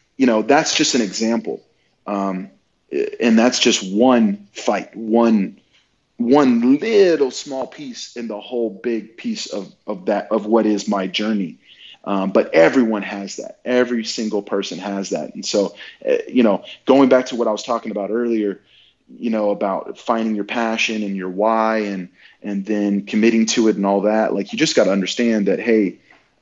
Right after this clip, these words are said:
uh, adversity is part of it. And it's, it's a good thing because it just makes you stronger. It makes you have a deeper connection to your whys. Um, and, you know, you just learn from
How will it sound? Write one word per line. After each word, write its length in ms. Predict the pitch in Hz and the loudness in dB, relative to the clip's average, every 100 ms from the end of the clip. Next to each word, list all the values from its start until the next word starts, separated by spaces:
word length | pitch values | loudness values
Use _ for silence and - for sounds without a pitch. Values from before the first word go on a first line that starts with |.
| - | -4
uh, 240 | 101 95 | -2 0
adversity 960 | 110 113 101 117 139 - 147 156 156 - _ - | 4 2 6 6 6 2 0 -2 -4 -12 _ -8
is 200 | 110 - | -6 -6
part 400 | - 127 110 101 | -4 0 2 2
of 160 | 98 82 | -2 -6
it. 200 | - _ | -12 _
And 100 | 107 | -8
it's, 200 | 101 101 | -6 -6
it's 260 | - 113 107 | -4 -2 -2
a 60 | |
good 340 | 92 - 127 - | -6 2 2 2
thing 320 | 95 85 80 | -8 -8 -10
because 260 | 80 - 101 | -12 -8 -6
it 60 | 90 | -2
just 260 | 113 - | -2 -2
makes 180 | 107 - | -4 -4
you 80 | 113 | -4
stronger. 600 | - 123 120 123 123 120 - - - _ | -2 2 2 2 0 -2 -8 -20 -20 _
It 140 | 95 | -6
makes 300 | 95 104 - | -2 -2 -2
you 420 | 110 107 101 95 - _ _ _ _ _ _ | 0 2 2 0 -6 _ _ _ _ _ _
have 220 | - 113 | -4 -2
a 40 | 98 | -2
deeper 300 | - 127 131 | 0 2 2
connection 480 | - 120 117 117 113 | 2 2 4 2 0
to 160 | - | 0
your 160 | 98 90 | -2 0
whys. 760 | 95 120 123 123 131 - - _ _ _ _ - | 2 4 4 4 0 -6 -14 _ _ _ _ -8
Um, 560 | 104 101 98 95 92 - _ _ _ | -4 -2 -2 -4 -8 -12 _ _ _
and, 600 | 110 107 104 104 104 98 - | -8 -6 -6 -4 -6 -8 -18
you 160 | - 113 | -6 -2
know, 180 | 104 98 | 0 -2
you 200 | 95 107 | -4 -6
just 280 | 104 113 101 | -2 -2 -2
learn 340 | 107 123 131 | 0 2 2
from 420 | 135 127 123 - | 0 0 0 -2